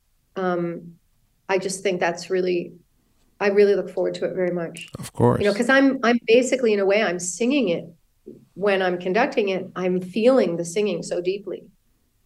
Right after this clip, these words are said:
Speaker 1: You know, I'm moving with, with Aphrodite, this, the soloist who I always do it with. And, and then, so it's, it's just like a different kind of, you know, transmission.
Speaker 2: Yeah. It's, uh,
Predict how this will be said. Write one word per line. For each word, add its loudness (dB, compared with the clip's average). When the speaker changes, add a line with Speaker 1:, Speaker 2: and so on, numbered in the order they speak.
Speaker 1:
You -4
know, 0
I'm 0
moving 2
with, -2
with -4
Aphrodite, -2
this, -12
the -10
soloist 0
who -6
I -2
always -2
do -4
it -6
with. -6
And, -4
and 0
then, 0
so -4
it's, -4
it's -10
just -10
like -2
a -4
different -8
kind -6
of, -8
you -4
know, -2
transmission. -6
Speaker 2:
Yeah. 6
It's, 4
uh, 0